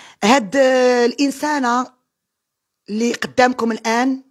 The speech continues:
غتوجه واحد النداء، النداء اللي هو قوي، ونداء اللي هو صارم،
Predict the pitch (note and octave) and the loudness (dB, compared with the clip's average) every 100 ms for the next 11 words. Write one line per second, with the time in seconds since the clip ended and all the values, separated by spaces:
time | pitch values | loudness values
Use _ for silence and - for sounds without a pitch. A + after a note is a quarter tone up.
0 | _ _ _ _ _ _ F#3 B3+ B3+ A#3 | _ _ _ _ _ _ -2 -2 0 -2
1 | - A#3 G3 A3+ - A3 B3 A#3+ B3+ G#3+ | 0 0 0 -2 -2 -2 0 2 2 2
2 | - - _ _ _ _ _ _ _ _ | -4 -20 _ _ _ _ _ _ _ _
3 | _ _ A#3 C4 B3+ D4 C#4+ B3+ B3 A#3 | _ _ 0 2 2 0 0 0 2 4
4 | A#3+ B3+ C4+ - - B3+ C4 A#3 F3 - | 6 6 4 -2 0 2 2 -2 -6 -14
5 | _ - F#3+ G3 A3 A3+ G#3+ A3 A3+ - | _ -18 -14 -10 -8 -4 0 2 2 2
6 | C4+ B3+ G3+ F3 E3+ | 2 2 0 -6 -8